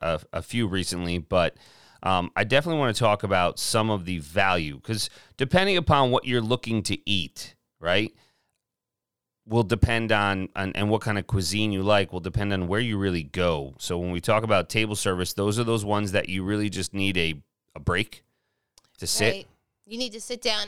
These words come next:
Speaker 2: and you need a reservation for the most part.
Speaker 1: Table service, you need a reservation,
Speaker 2: Yeah.
Speaker 1: correct. But it's, it's, you know, it's, it's basically you,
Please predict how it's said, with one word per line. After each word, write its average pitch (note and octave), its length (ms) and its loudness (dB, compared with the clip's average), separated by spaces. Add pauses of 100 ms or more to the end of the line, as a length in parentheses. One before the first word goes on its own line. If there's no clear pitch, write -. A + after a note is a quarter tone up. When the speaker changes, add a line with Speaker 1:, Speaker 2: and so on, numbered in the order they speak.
Speaker 2:
and A3+ 100 -16
you A3+ 80 -16
need A3+ 180 -14
a A3 60 -12
reservation F#3+ 680 -12 (640)
for G3+ 100 -14
the F3+ 60 -12
most D#3 240 -12
part. D3 240 -12 (680)
Speaker 1:
Table F2+ 200 -4
service, F#2 300 0
you F#2+ 60 -6
need G2 140 -4
a G2+ 40 -2
reservation, F2+ 540 -2
Speaker 2:
Yeah. C#2 60 -14
Speaker 1:
correct. F2+ 360 -2
But F2 140 -4
it's, E2+ 280 -6
it's, - 460 -6 (380)
you F#2+ 100 -6
know, D#2+ 220 -4
it's, D2+ 200 -6
it's E2+ 240 -6
basically F2+ 580 -4
you, E2 320 -6